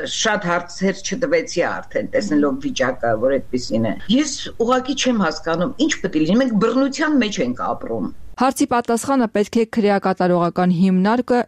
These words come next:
Speaker 2: և Մարդու իրավունքների պաշտպանի գրասենյակը տան, պնդում էր Ալեքսանյանը, ընդգծելով, հատուկ ջոկատայինները գործում են միայն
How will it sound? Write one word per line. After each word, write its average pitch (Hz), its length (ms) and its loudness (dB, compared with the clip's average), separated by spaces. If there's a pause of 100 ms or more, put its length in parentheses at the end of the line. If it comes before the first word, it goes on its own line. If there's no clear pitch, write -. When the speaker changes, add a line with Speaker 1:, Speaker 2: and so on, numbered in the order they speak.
Speaker 2:
և 196 240 2
Մարդու 185 260 2
իրավունքների 165 520 2 (100)
պաշտպանի 165 520 2 (100)
գրասենյակը 165 720 2 (100)
տան, 139 160 2 (400)
պնդում 170 380 4
էր 160 100 0 (160)
Ալեքսանյանը, 175 680 2 (100)
ընդգծելով, 170 720 2
հատուկ 156 380 0
ջոկատայինները 175 760 2
գործում 220 400 2
են 220 160 2 (240)
միայն 208 400 4